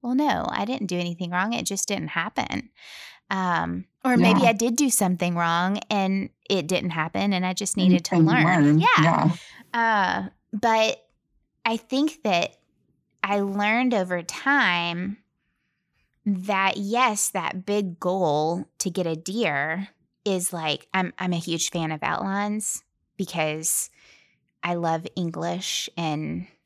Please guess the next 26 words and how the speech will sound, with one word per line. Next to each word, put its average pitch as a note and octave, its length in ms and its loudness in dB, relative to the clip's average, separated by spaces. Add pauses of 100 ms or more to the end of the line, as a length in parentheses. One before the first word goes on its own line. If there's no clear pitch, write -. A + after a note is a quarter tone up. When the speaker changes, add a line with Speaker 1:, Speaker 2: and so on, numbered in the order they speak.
(120)
Speaker 1:
storytelling E3+ 1080 -2
and E3 240 -6
writing E3 640 -4
and E3 420 2
all F3 160 0
of C#3+ 80 4
Speaker 2:
Mm-hmm. E3 80 6
Speaker 1:
that. - 140 -6
So - 100 -4
I F3 60 0
love F#3 260 -2
outlines. - 540 -6 (560)
And A3 120 -2
so G#3 160 -2
I G3 60 0
kind C#4+ 300 0
of A3+ 100 0
see G#3+ 460 -2
getting F#3+ 320 -4
a F3 60 -4
deer G3 340 -2
as, E3+ 340 -6
you F#3+ 80 -6
know, F3 160 -6
that E3 240 -10
top - 560 -6